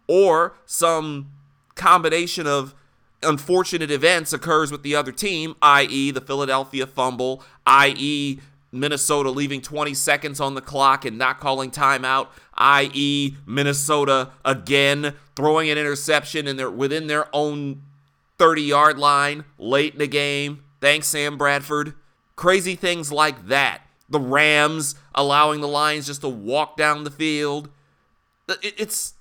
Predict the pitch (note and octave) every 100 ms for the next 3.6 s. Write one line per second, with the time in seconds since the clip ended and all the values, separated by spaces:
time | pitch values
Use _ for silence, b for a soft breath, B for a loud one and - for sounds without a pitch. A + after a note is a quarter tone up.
0 | _ E3+ D#3+ G#3+ A#3+ G#3 F#3+ F3+ F3 D#3+
1 | D3+ A2 D2+ b b A#2+ D#3 E3 E3 D#3
2 | D#3+ D3+ E3 D#3 D3 D#3+ D3+ D3 D3 D3
3 | C#3+ D3+ C#3+ D3 D3 -